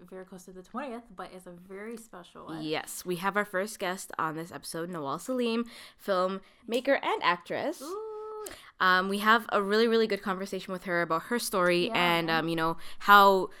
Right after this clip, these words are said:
Speaker 2: her relationship with the arts and how she keeps coming back to that, and
Speaker 1: Yeah.
Speaker 2: also her struggles being,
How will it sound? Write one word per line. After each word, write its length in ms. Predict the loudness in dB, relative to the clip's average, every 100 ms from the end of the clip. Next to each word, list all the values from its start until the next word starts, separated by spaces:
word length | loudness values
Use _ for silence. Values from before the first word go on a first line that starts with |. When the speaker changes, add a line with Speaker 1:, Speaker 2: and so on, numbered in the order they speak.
| -20 -20 6
Speaker 2:
her 120 | 8
relationship 500 | 10 10 8 4 2
with 120 | 0
the 100 | -2 2
arts 380 | 4 2 0
and 120 | -4 0
how 200 | 2 0
she 140 | -2
keeps 180 | -6 -6
coming 240 | -4 -4
back 260 | 0 -2 -4
to 120 | -8 0
that, 280 | 4 4 4
and 240 | 2 2
Speaker 1:
Yeah. 40 | 4
Speaker 2:
also 440 | 2 4 2 2 0 -12
her 140 | -4 -2
struggles 440 | 0 0 0 -2
being, 420 | -4 -2 0 -2